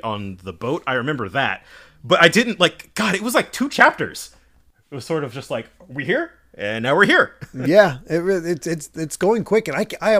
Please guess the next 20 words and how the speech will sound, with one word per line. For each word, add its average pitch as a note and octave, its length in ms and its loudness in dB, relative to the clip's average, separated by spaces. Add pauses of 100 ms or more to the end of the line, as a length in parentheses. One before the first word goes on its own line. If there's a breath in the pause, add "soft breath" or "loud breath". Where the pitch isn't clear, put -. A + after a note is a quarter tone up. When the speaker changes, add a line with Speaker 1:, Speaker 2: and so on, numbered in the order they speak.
(120)
Speaker 2:
I'll E3 100 0
be E3+ 100 2
honest, D#3+ 300 0
I D3+ 80 -8
can't F#3+ 240 -4
remember F3 200 -2
which D3 240 -2
challenge C3+ 380 -6
they G#2+ 120 -6
pick, G2 300 -10
which A2+ 160 -10
path B2 260 -6
they A2 120 -6
choose, G#2+ 200 -10
Speaker 1:
Yeah, C3 200 0
Speaker 2:
so. E2+ 140 -6
Speaker 1:
I A#2 80 0
don't C3+ 140 0
remember A#2+ 300 -4
either. F#2 380 -10